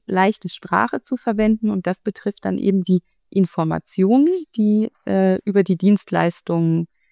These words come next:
ähm, genau, Informationen über die Dienstleistung, wie die funktioniert, äh, wie, ähm, schließe ich den Vertrag ab. Interessant ist, das betrifft nicht die Verträge selbst. Die Verträge müssen jetzt nicht komplett übersetzt werden,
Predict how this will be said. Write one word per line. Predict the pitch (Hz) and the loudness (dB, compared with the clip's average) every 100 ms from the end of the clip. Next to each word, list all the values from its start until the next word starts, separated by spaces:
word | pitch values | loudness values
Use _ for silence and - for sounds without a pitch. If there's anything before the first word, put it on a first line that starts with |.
| _ _ | _ _
ähm, | - 175 165 160 160 160 _ _ | -6 -4 -4 -6 -14 -20 _ _
genau, | 196 165 | 0 0
Informationen | 180 190 180 170 196 175 | -2 -2 -4 -2 -2 0
über | 170 | -2
die | 156 | -4
Dienstleistung, | 160 180 - 175 - 165 | -2 -2 -2 -6 -4 -4
wie | 160 | -4
die | 156 | -6
funktioniert, | - - - 175 220 254 247 - _ _ _ - | -10 -14 -6 2 4 4 2 -2 _ _ _ -12
äh, | 185 170 165 | -6 -4 -2
wie, | 175 170 170 - | -2 0 0 -4
ähm, | - 170 - - _ _ - | -6 -8 -8 -12 _ _ -10
schließe | - 208 190 | 2 2 2
ich | - | -2
den | 180 | -2
Vertrag | 170 175 - 190 202 - - | -2 -8 -2 2 2 0 -4
ab. | 208 - _ _ - | -4 -4 _ _ -6
Interessant | 185 185 - 220 - | -2 -2 2 2 0
ist, | 233 - | -6 -6
das | 196 - - _ - _ - | -10 -10 -16 _ -20 _ -6
betrifft | 214 - 233 | -6 -2 2
nicht | 262 - | 2 4
die | 254 | 0
Verträge | 220 - 208 190 | 0 0 0 0
selbst. | 170 160 _ _ _ _ - | -2 -4 _ _ _ _ -4
Die | 190 | -2
Verträge | 208 - 226 233 | 0 0 2 4
müssen | 226 220 | 2 2
jetzt | 208 - | 0 0
nicht | 208 | -4
komplett | - 214 202 196 | 0 0 0 -2
übersetzt | 190 170 165 - - | 0 2 0 -2 -10
werden, | 165 - | -10 -10